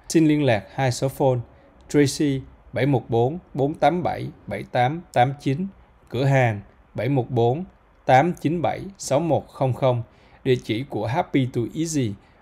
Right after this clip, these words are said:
một bốn một chín một Beach Boulevard, Westminster, California chín hai sáu tám ba.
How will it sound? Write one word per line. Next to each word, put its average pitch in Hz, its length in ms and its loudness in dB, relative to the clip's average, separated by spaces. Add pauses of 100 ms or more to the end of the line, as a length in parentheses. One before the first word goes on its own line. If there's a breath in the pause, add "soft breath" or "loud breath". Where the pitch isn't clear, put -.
(160)
một 127 340 4
bốn 190 220 0
một 123 380 0
chín 156 160 -2
một 147 360 0
Beach 185 280 -4 (100)
Boulevard, 139 560 0 (360)
Westminster, 139 760 0 (140)
California 139 720 0 (200)
chín 143 200 0
hai 147 200 0
sáu 123 320 -4
tám 131 260 -6
ba. 113 180 0